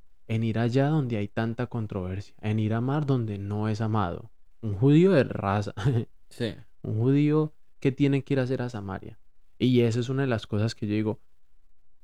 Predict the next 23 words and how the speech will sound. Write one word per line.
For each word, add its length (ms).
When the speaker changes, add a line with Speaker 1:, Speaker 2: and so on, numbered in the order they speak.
Speaker 1:
para 200
mí 120
es 80
muy 340
difícil 460
acercarme 840
a 80
los 200
jóvenes 360
hoy 120
en 120
día 180
por 140
medio 200
de 60
las 120
redes 280
porque 560
yo 80
les 220
huyo 180
un 120
poquito. 580